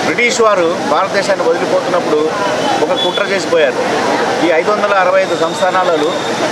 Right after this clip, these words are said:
సంస్థానాలకి వారు భారతదేశాన్ని వదిలిపెట్టిపోయేటప్పుడు ఒక మూడు పాయింట్స్ చెప్పారు. మీరు కావాలంటే కాశ్మీర్లో కలవచ్చు, లేదంటే భారతదేశంలో కలవచ్చు, లేదంటే స్వతంత్రంగా ఉండొచ్చు. So దాని కారణంగా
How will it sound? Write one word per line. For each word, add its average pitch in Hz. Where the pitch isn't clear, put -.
సంస్థానాలకి 180
వారు 160
భారతదేశాన్ని 180
వదిలిపెట్టిపోయేటప్పుడు 160
ఒక -
మూడు 180
పాయింట్స్ 175
చెప్పారు. 160
మీరు 170
కావాలంటే 190
కాశ్మీర్లో 175
కలవచ్చు, 170
లేదంటే 185
భారతదేశంలో 185
కలవచ్చు, 175
లేదంటే 175
స్వతంత్రంగా 156
ఉండొచ్చు. -
So 165
దాని 185
కారణంగా 196